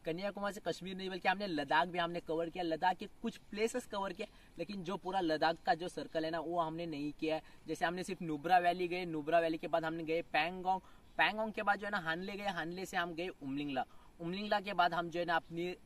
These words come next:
हम return अपने घर की तरफ अपनी scooter चलाने start किए वहाँ पे। उसके बाद आए हम पै-, हानले से आ गए, हमने एक जगह stop ली थी,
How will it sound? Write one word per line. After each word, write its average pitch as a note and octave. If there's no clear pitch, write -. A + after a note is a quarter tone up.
हम D#3+
return D#3
अपने E3+
घर D3
की E3
तरफ E3
अपनी D#3
scooter D#3
चलाने D3+
start C#3+
किए E3
वहाँ D#3
पे। F3+
उसके -
बाद F3+
आए F3
हम F3+
पै-, D#3+
हानले D#3+
से F#3
आ F3
गए, F3
हमने F3
एक E3
जगह E3+
stop D#3+
ली E3
थी, F3